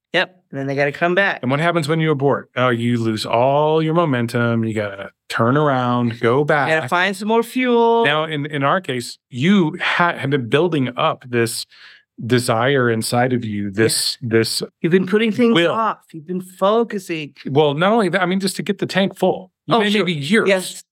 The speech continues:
Speaker 2: Maybe years and years of, like, getting frustrated and figuring, "I'm gonna do this. I'm gonna figure this out."
Speaker 1: Mm-hmm.
Speaker 2: And then you go down the runway, but you don't hit the speed that's required to get takeoff.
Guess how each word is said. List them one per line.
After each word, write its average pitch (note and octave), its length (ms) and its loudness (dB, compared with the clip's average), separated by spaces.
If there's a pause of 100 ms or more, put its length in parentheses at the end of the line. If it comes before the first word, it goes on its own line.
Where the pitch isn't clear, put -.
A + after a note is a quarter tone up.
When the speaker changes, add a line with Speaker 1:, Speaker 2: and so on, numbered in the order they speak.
(120)
Speaker 2:
Maybe E3 240 0
years F3 440 2
and B2+ 180 0
years D#3+ 380 2
of, A#2+ 160 0
like, B2 400 -2
getting D#3 200 0
frustrated C3 680 -2
and A2 200 -2
figuring, A#2+ 240 0
"I'm F3 180 2
gonna D#3 180 0
do C#3 200 -2
this. A#2+ 220 -2
I'm D#3 140 2
gonna D3 160 0
figure D3 280 -2
this C3+ 200 -2
out." C3+ 260 0 (400)
Speaker 1:
Mm-hmm. G3 120 -2
Speaker 2:
And C3+ 120 2
then C#3+ 120 2
you C3+ 100 4
go F3 180 2
down F3 160 2
the D3+ 80 -2
runway, E3 320 2
but C3+ 180 -2
you C3+ 120 -4
don't E3 200 0
hit E3 180 -6
the C#3+ 80 -6
speed E3 280 0
that's C#3 180 -4
required D3+ 360 2
to C3+ 80 -2
get C3+ 160 -4
takeoff. A#2+ 480 0